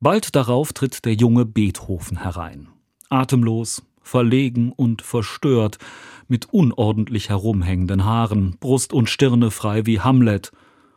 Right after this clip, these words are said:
Und man verwunderte sich sehr über den Sonderling. Aber im Ballsaal war es ihm zu eng und langweilig,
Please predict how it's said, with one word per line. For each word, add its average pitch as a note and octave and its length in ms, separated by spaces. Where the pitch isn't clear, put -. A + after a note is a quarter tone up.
Und B2+ 340
man A#2 200
verwunderte A2 720
sich G2 220
sehr A2+ 320
über G2+ 260
den G2 160
Sonderling. F2+ 680
Aber G#2+ 320
im G2 240
Ballsaal A2+ 600
war F#2+ 160
es - 180
ihm A2 380
zu B2+ 260
eng F2+ 300
und A2 320
langweilig, F#2+ 760